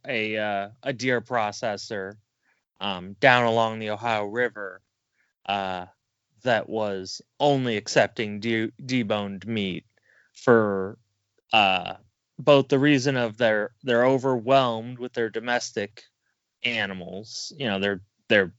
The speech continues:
doing a lot more of that. And basically, they don't want to keep track, if you will.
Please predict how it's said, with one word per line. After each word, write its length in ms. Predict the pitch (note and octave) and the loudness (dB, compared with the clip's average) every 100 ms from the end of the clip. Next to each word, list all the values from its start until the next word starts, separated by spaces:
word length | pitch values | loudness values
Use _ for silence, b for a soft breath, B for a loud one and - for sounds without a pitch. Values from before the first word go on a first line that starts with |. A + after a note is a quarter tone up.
| _ _ _ - | _ _ _ 2
doing 280 | B2+ A#2 | 4 4
a 80 | G#2 | 2
lot 260 | G#2+ A2 G2+ | 4 4 2
more 240 | A#2 A2+ | -2 -2
of 100 | G2 | -4
that. 300 | G#2 G2 G2+ - _ _ _ _ - | -2 -2 -2 -8 _ _ _ _ -2
And 400 | C3+ C3 A#2+ A#2 - - _ _ _ - | 2 2 0 -4 -12 -20 _ _ _ 2
basically, 680 | C#3 - - A#2+ G#2+ F#2+ - _ | 2 2 -2 -2 -2 -6 -14 _
they 180 | A#2+ B2 | -4 -4
don't 320 | G#2+ C3 B2 - | 0 0 0 -4
want 400 | A2+ A#2+ B2+ C3 _ | -4 0 0 -4 _
to 680 | - C3+ A#2+ A#2 A2+ A2 A2 _ _ _ _ _ _ _ _ _ _ _ _ | -6 -2 0 -2 -2 -4 -8 _ _ _ _ _ _ _ _ _ _ _ _
keep 320 | - C#3+ - | -4 -2 -2
track, 720 | - - B2 A2+ D3+ - - - | -8 2 4 6 4 0 -18 -2
if 180 | D#3+ - | 0 4
you 120 | F3+ | 4
will. 400 | E3 F3 E3+ F3+ | 6 6 4 -2